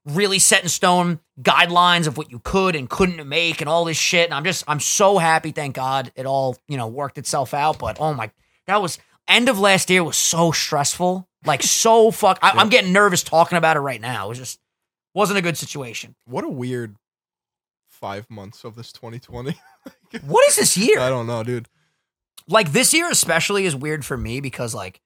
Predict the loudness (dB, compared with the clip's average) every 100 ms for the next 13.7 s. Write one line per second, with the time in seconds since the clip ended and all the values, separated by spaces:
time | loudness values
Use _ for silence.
0 | _ _ 0 2 4 4 4 2 2 -2
1 | -4 -6 -10 -10 -8 -8 -4 0 0 0
2 | -2 -2 -2 -2 -2 -4 -8 -6 -6 -4
3 | -4 -4 -4 -4 -6 -6 _ _ -2 0
4 | 0 -2 0 2 2 0 -2 -2 -4 -6
5 | -6 -8 -12 _ _ _ 4 6 6 4
6 | 2 0 0 -2 -8 -8 -6 -2 0 0
7 | -2 -2 -4 -4 -4 -6 -8 -8 -10 -10
8 | -8 -6 -6 -6 -6 -8 -10 -10 -8 -8
9 | -8 -10 -10 -12 -12 -12 -12 -10 -8 0
10 | 2 2 0 -4 -2 -2 -4 -6 -6 -6
11 | -6 -2 -2 0 0 2 0 -2 2 2
12 | 2 0 -6 -14 _ _ _ -20 -18 -8
13 | -2 0 0 0 0 -2